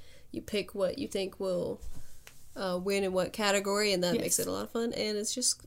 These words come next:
Speaker 1: uh, for me, it's just kind of, like, it's not super important as a thing itself, but I do really enjoy it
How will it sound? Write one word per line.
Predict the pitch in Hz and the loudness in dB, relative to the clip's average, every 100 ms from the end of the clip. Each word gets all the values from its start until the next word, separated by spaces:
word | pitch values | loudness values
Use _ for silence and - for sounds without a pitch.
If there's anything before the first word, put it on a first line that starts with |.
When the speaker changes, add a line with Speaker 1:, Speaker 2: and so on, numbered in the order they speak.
| - | -6
Speaker 1:
uh, | 214 202 | -4 -2
for | - 226 | 0 2
me, | 254 | 4
it's | 220 - | 2 0
just | 196 - | -4 -4
kind | 208 190 | -4 -4
of, | 185 | -2
like, | 175 175 - - - - - - - - - - - - | -2 -2 -8 -20 -20 -20 -20 -20 -20 -20 -20 -20 -20 -2
it's | 277 262 339 | 2 6 10
not | 262 | 12
super | - - - 254 240 240 285 285 | 12 12 12 10 6 6 8 8
important | 277 285 302 277 294 277 | 6 2 2 2 2 -4
as | - 190 196 | -2 -2 2
a | 180 185 - | 0 -2 -6
thing | - 214 226 | 0 2 2
itself, | - - - - - 208 196 247 339 - - - - | 0 0 2 4 2 2 4 2 0 -4 -14 -18 4
but | 247 208 | 6 6
I | 180 190 | 6 2
do | 180 226 214 190 175 - - | 4 2 2 0 -6 -10 -10
really | 196 185 196 175 151 | -8 -2 2 2 0
enjoy | - - - | -4 -4 -4
it | - - | -4 -6